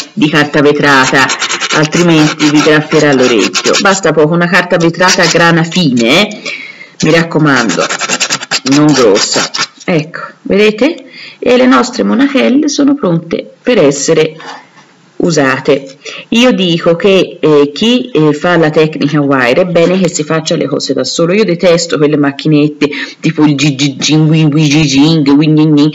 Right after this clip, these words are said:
quella specie di tavoletta con tutti i chiodini che fra l'altro ho comprato anch'io, ma vengono delle robe fatte in serie, sembra proprio,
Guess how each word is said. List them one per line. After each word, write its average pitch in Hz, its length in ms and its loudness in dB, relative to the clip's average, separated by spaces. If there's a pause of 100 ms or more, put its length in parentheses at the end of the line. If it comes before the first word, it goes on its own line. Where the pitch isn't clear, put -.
(240)
quella 165 200 0
specie 165 300 0
di 151 60 -2
tavoletta 160 540 0
con 143 140 0
tutti 151 240 -4
i - 20 -4
chiodini 151 320 -2
che 165 80 -2
fra 160 140 -2
l'altro 196 300 0
ho - 40 -18
comprato 151 420 -4
anch'io, 147 340 -2 (340)
ma 196 120 0
vengono 170 400 0
delle 180 200 0
robe 196 240 0
fatte 190 360 -4
in 170 160 0
serie, 131 480 2
sembra 170 360 0
proprio, 180 440 0